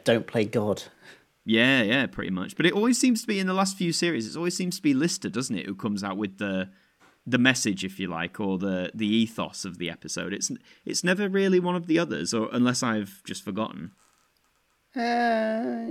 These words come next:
Speaker 1: yeah, yeah, mostly. Sometimes Crichton gets in something.
Speaker 2: Yeah.
Speaker 1: But, yeah.
Speaker 2: Yeah.
Speaker 1: Yeah, mostly him. The other two, I suppose, aren't particularly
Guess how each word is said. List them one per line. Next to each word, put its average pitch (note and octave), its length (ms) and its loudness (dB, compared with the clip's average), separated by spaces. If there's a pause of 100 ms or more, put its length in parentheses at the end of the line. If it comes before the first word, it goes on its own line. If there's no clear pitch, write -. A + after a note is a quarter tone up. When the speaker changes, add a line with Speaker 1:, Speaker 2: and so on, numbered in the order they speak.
(100)
Speaker 1:
yeah, E4+ 600 2
yeah, A3 180 4
mostly. A3+ 420 4
Sometimes F#3 460 6
Crichton G#2+ 600 4
gets - 300 -4
in F#2+ 240 -4
something. F#2 540 -6 (520)
Speaker 2:
Yeah. C#3 320 2
Speaker 1:
But, G2+ 320 4 (320)
yeah. E3 320 6 (800)
Speaker 2:
Yeah. D3 200 0
Speaker 1:
Yeah, E3+ 60 6
mostly E3 320 4
him. A2 180 4
The C#3+ 100 10
other F3+ 140 8
two, C#3 440 8
I G#2+ 100 4
suppose, A#2+ 420 6
aren't A2+ 300 4
particularly A2 680 2